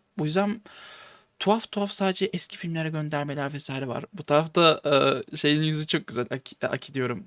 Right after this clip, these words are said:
E, Makima'nın yüzü çok güzel denk geldi. O yüzden, e, ilk defa bir animenin, ilk değil belki ama anladınız siz, animenin opening'ini de tüketmiş olacağım. Hadi bakalım.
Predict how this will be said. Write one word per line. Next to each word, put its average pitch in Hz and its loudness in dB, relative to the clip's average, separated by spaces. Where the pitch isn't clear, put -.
E, 120 -2
Makima'nın 185 0
yüzü 185 0
çok - 2
güzel 131 2
denk 123 -2
geldi. 135 -2
O 277 8
yüzden, 233 2
e, 151 4
ilk 214 -2
defa 170 -2
bir 165 -6
animenin, 135 -4
ilk 135 -8
değil 113 -6
belki - -12
ama 120 -8
anladınız 113 -10
siz, - -10
animenin 196 4
opening'ini 170 -2
de 165 -2
tüketmiş - -8
olacağım. 110 -8
Hadi 139 -6
bakalım. - -10